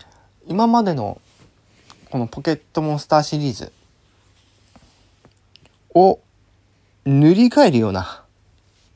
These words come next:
上書きするような、こう、よりポケモン体験ができるということで、はい、順々にちょっと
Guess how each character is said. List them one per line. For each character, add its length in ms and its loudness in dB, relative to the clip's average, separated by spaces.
上 220 0
書 120 0
き 100 -10
す 140 -10
る 80 -2
よ 140 4
う 40 -2
な、 320 -10
こ 380 -6
う、 40 -6
よ 200 4
り 240 2
ポ 120 -20
ケ 100 -4
モ 140 0
ン 80 -4
体 160 -4
験 200 -12
が 140 -20
で 140 -4
き 180 0
る 120 -12
と 220 -20
い 80 -2
う 100 0
こ 160 -10
と 160 -16
で、 160 -20
は 180 -18
い、 100 -16
順 300 -2
々 140 0
に 160 0
ち 80 -8
ょ 20 -8
っ 20 -8
と 180 -6